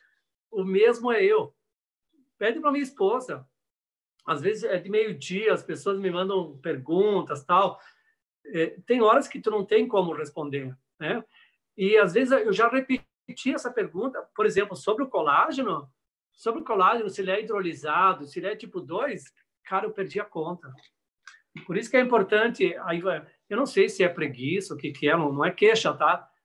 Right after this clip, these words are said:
Mas é, é, é pra pessoa não passar mal. É, se ela vai pra, pro rótulo, ela encontra tudo que precisa. Pensa assim, ó,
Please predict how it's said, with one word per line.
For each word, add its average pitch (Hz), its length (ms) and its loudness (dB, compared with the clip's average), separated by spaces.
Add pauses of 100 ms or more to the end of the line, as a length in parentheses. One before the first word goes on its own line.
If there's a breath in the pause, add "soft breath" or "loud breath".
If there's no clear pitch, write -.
(200)
Mas 156 300 -4
é, 175 280 -2
é, 165 180 -6
é 180 60 -4
pra 185 180 0
pessoa 220 420 2
não 240 140 2
passar 180 380 -2
mal. 135 320 -6 (360)
É, 202 180 -2 (460 soft breath)
se - 280 -4
ela 240 200 2
vai 185 300 -2
pra, 160 260 -6
pro 147 280 -10
rótulo, 165 640 -6 (260)
ela 196 160 -2
encontra 226 400 -2
tudo 240 180 -8
que 277 100 -12
precisa. 185 520 -6 (760)
Pensa 226 300 2
assim, 220 300 -4
ó, 165 320 4